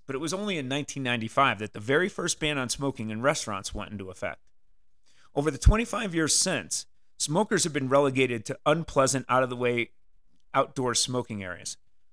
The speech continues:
huddled together like expelled refugees freezing out in the cold to get their fix. <clears throat>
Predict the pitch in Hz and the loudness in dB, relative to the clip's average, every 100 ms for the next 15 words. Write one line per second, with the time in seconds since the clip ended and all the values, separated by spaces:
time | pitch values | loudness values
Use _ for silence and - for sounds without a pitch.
0 | - - 151 135 120 127 127 123 113 107 | -14 0 2 2 0 0 0 0 -2 -4
1 | 104 - - 139 120 107 131 - 98 95 | -2 -2 2 0 0 0 0 0 -10 -8
2 | 101 - 127 120 117 117 - 110 - 147 | -8 -4 -2 -2 -2 -2 -2 -8 -8 -6
3 | - - 104 113 110 107 - 165 139 - | -6 -6 -4 -4 -4 -12 -10 -10 -8 -8
4 | - - | -10 -10